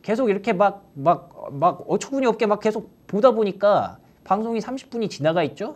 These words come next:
예, 이렇게 훅 지나가는 그런 방송이고요. 여러분들 생각보다 이제 그 댓글이 오늘은, 어, 많이 안 알려져서 이제 뭐, 어, 아침에 생방송 보시다가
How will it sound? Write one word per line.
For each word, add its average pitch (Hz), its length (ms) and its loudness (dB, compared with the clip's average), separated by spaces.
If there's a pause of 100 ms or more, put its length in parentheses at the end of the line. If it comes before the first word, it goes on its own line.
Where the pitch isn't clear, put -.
예, 95 400 -8
이렇게 196 280 -6
훅 302 340 -8
지나가는 151 760 -2
그런 139 220 -4
방송이고요. 110 760 -8 (640)
여러분들 208 340 4
생각보다 208 840 6
이제 135 260 2
그 131 300 0
댓글이 160 340 0
오늘은, 156 760 2 (100)
어, 104 160 -4
많이 123 260 4
안 113 160 -4
알려져서 165 800 0
이제 110 140 -8
뭐, 92 220 -10 (420)
어, - 320 -14
아침에 180 480 0
생방송 220 420 -2
보시다가 131 800 -2